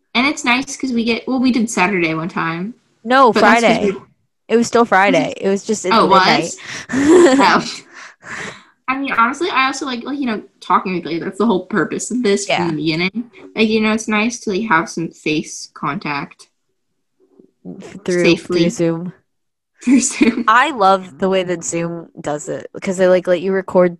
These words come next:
Speaker 2: audio separately, which is really, really nice now. And then I just put it into Final Cut, you know?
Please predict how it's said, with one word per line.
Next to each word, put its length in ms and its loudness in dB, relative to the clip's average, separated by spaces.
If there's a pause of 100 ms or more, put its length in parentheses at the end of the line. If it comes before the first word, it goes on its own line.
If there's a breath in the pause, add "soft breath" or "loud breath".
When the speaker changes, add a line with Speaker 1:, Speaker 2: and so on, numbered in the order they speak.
Speaker 2:
audio 360 -4
separately, 540 -2
which 200 -8
is 100 -10
really, 320 -2
really 340 -8 (340)
nice 460 -12
now. 300 -20 (1500 loud breath)
And 160 -6
then 240 2
I 180 -2
just 220 -8
put 160 0
it 120 8
into 360 0
Final 300 -6
Cut, 460 -6
you 100 -10
know? 180 -6